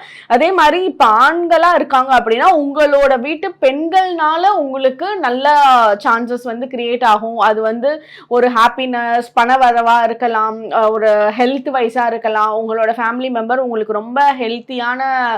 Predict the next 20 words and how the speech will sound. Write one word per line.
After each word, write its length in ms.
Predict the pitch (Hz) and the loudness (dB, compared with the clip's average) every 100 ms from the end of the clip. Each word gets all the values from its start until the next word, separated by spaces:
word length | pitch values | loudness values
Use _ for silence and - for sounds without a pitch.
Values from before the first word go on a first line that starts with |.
| - - _ | -8 -18 _
ஃபுட்டு 220 | 277 240 277 | -4 0 0
பண்ணி 280 | 269 233 | 0 -2
கொடுக்கறது, 800 | 233 247 220 226 208 214 214 220 - _ | -4 -2 0 0 0 -2 0 0 -4 _
உங்களை 260 | 233 240 | -2 0
ரொம்ப 300 | 226 233 254 | 2 2 2
நல்லபடியா 480 | 302 240 254 233 233 | 2 2 2 0 -2
பார்த்துக்கிறது, 720 | 247 226 226 262 240 208 208 220 214 | 0 2 0 0 0 0 0 -2 -2
இதுக்குண்டான 600 | 240 240 247 233 233 285 294 | -6 -4 -4 -2 -2 -2 -2
சான்சஸ்லாம் 580 | 233 214 214 214 233 269 | -4 -4 -8 -6 -2 -2
நல்லா 400 | 214 202 254 247 | -2 0 4 4
இருக்கு. 500 | 202 185 240 381 - - _ | 2 0 0 -2 -6 -20 _
புது 480 | 320 320 370 349 269 | 0 2 2 4 6
வாய்ப்புகள் 500 | 269 269 277 269 320 | 4 2 -2 -2 -2
அட்ராக்ட் 600 | - 208 247 262 262 254 | -4 -2 2 2 2 2
ஆகும். 300 | 208 214 196 | 2 2 -4
பெண்களுக்கு 540 | 226 247 294 339 370 | -4 0 2 2 2
ஃபர்ஸ்ட் 280 | 359 262 - | -2 -2 -4
நிறைய 380 | 311 220 226 233 | -4 0 0 0
அட்ராக்ட் 320 | 202 202 202 185 | 0 -2 -2 -2
ஆகும். 500 | 180 254 359 370 | -2 0 -2 -2